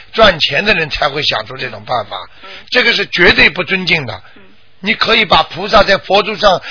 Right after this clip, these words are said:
Speaker 1: 每一个印上去的、刻上去的菩萨，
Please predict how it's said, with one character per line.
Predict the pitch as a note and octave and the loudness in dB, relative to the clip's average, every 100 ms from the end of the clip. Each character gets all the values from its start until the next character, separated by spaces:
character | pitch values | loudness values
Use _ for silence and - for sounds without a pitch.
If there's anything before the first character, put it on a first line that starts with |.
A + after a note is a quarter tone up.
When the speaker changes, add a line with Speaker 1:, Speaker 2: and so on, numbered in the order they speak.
| - | -8
Speaker 1:
每 | F3+ F3 | -2 0
一 | F#3 F#3 | 0 -2
个 | G3 | -2
印 | A3 G#3+ | -2 -2
上 | F#3 F3 | 0 0
去 | D#3+ E3+ | -2 -4
的、 | D#3+ | -4
刻 | - G#3+ | -2 -2
上 | F#3+ F#3 | 0 -2
去 | F3 | 0
的 | F3+ - - | -2 -2 -18
菩 | C#3 E3+ | -12 -4
萨， | E3+ | 0